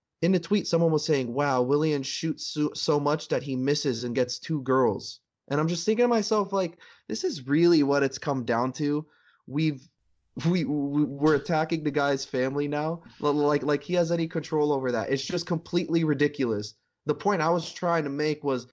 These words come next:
we can get behind someone that actually wants to play for the club instead of jumping on their back. Willian's still wearing a Chelsea jersey.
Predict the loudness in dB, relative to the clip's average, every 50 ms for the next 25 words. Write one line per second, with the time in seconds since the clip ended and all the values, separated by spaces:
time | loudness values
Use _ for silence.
0 | _ _ -4 -4 -2 0 0 0 0 2 0 0 0 -2 -8 -8 -8 -6 -4 -4
1 | -2 -2 -4 -4 -4 -2 -2 -2 0 -2 -2 -2 -4 -2 -2 -4 -4 -2 -2 -2
2 | 0 0 0 0 0 -2 -2 -6 -10 -4 0 0 0 0 0 -2 -2 -2 -4 -4
3 | -2 -2 -2 -2 -2 -6 -14 _ -18 -16 -14 -4 -2 0 0 0 -2 0 -2 -2
4 | 0 0 0 0 0 0 0 -2 -2 -2 -2 -2 -2 -2 -4 -6 -8 _ _ _
5 | -4 -2 0 0 0 0 -2 -4 -4 -8 -8 -4 -2 0 2 2 2 2 0 2
6 | 2 0 0 -2 -4 -6 -2 0 0 0 0 -2 -8 -8 -8 -8 -8 -8 -8 -10
7 | -14 -16